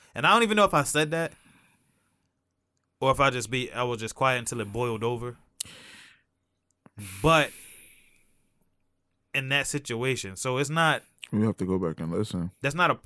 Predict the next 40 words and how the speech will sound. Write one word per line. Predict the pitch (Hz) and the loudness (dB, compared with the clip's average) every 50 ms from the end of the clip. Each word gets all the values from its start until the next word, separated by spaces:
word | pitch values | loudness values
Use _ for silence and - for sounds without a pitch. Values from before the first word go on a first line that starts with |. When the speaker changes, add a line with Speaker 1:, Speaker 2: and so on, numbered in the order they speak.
| - _ - | -20 _ -4
Speaker 1:
that's | - 143 147 | -4 -4 -2
not | 175 156 127 | -2 -2 -2
a | |
peer | - - - 156 160 | -2 -2 -2 -2 -2
pressure | 160 151 131 113 - 104 98 | -2 -2 -4 -4 -4 -6 -10
moment, | 95 90 85 85 80 | -10 -12 -16 -18 -18
though. | - 82 - | -12 -6 -4
Speaker 2:
That's | 104 104 110 | -4 -2 0
not | 104 101 92 | 0 0 0
a | |
peer | - - 104 101 98 | 0 0 0 0 2
pressure | - 104 95 95 - 95 | 0 0 -2 -2 -2 -2
moment, | 98 98 98 98 92 90 85 - - 87 | -2 0 0 0 0 -2 -2 -4 -4 -4
but | 95 95 92 87 - - - _ _ _ _ _ _ - | -2 0 0 -2 -2 -4 -10 _ _ _ _ _ _ -2
yeah, | 143 151 151 | 0 2 4
you're | 143 156 175 185 | 4 6 6 6
right. | 165 139 139 139 - - _ _ _ _ _ _ _ _ _ _ _ _ _ _ _ _ _ _ _ _ _ _ _ _ _ _ _ _ _ _ _ _ | 6 4 2 0 -2 -6 _ _ _ _ _ _ _ _ _ _ _ _ _ _ _ _ _ _ _ _ _ _ _ _ _ _ _ _ _ _ _ _
Speaker 1:
That's | - 135 123 135 | -6 -6 -2 0
not | 147 143 135 | 0 0 0
a | 127 | 0
peer | - - 143 143 | 0 0 0 0
pressure | - - 135 127 - 123 | 0 0 -2 -2 -2 -4
moment. | 117 123 131 135 127 117 110 | -8 -6 -6 -6 -6 -6 -8
So | - 113 | -6 -4
what | 117 127 139 | -4 -4 -4
I'm | 139 | -4
saying | - - 143 139 131 123 120 | -2 -2 -2 -2 -2 -4 -6
is, | 117 120 | -4 -2
like, | 120 117 104 - - - - - | -2 -2 -2 -4 -8 -14 -8 -4
so | - 135 | -2 0
what | 123 131 151 147 | 2 2 4 4
we, | 160 185 190 175 | 6 4 4 4
what, | - - 127 151 156 139 - - | 0 0 2 4 4 4 2 -2
what, | - 123 143 139 113 - - - - _ _ _ - | -4 -2 -2 -2 -2 -4 -10 -14 -20 _ _ _ -10
the | 127 127 | -4 -2
shit | - - 175 147 | 0 0 0 0
that | 143 131 131 | -2 -2 -4
we're | 135 | -4
talking | 127 - 127 120 110 - 95 92 | -6 -4 -6 -6 -6 -6 -10 -16
about, | 92 92 90 87 | -14 -14 -16 -16